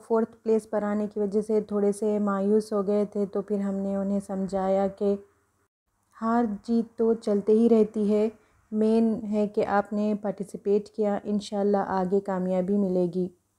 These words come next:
आजकल बच्चे कामयाब ना हो तो बहुत ही मायूस हो जाते हैं, तो पेरेंट्स और टीचर्स ही बच्चों को मोटिवेट करना चाहिए।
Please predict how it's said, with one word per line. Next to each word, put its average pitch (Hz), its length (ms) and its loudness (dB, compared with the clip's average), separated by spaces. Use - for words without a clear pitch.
आजकल 240 380 -2
बच्चे 233 340 0
कामयाब 220 540 -2
ना 214 220 0
हो 220 200 0
तो 214 380 0
बहुत 202 420 -2
ही 214 200 -2
मायूस 214 460 2
हो 208 80 0
जाते 202 440 -4
हैं, 208 220 0
तो 220 160 2
पेरेंट्स 226 540 0
और 208 340 2
टीचर्स 208 540 -4
ही 226 320 0
बच्चों 208 320 -6
को 208 240 -6
मोटिवेट 202 580 0
करना 190 360 -2
चाहिए। 190 480 -2